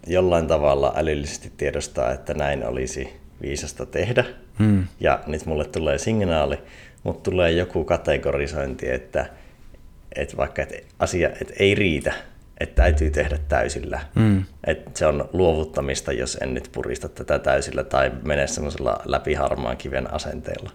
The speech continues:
Speaker 2: Hmm.
Speaker 1: Että se kategorisointi on niin vahvaa, että se sekä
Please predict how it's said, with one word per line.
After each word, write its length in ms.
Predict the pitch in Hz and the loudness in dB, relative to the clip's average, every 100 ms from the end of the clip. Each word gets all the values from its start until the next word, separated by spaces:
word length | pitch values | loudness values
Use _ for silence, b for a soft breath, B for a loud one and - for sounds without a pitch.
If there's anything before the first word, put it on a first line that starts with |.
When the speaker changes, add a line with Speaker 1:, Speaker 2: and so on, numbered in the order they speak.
| - | 2
Speaker 2:
Hmm. 280 | 113 101 92 B B - | 6 6 2 B B -4
Speaker 1:
Että 180 | - - | -4 0
se 280 | 71 - B B B - | 0 0 B B B -8
kategorisointi 880 | - 95 101 - 82 78 80 78 78 | -4 4 4 6 4 2 2 0 2
on 140 | 78 87 | 2 2
niin 220 | 85 82 | 2 4
vahvaa, 840 | 82 80 82 69 60 62 82 - - - | 4 4 2 4 4 2 0 -8 -12 -4
että 220 | 71 - | -4 -2
se 300 | - 64 - - B B B B - | 0 2 0 -4 B B B B -8
sekä 440 | - - 80 73 | -6 2 2 2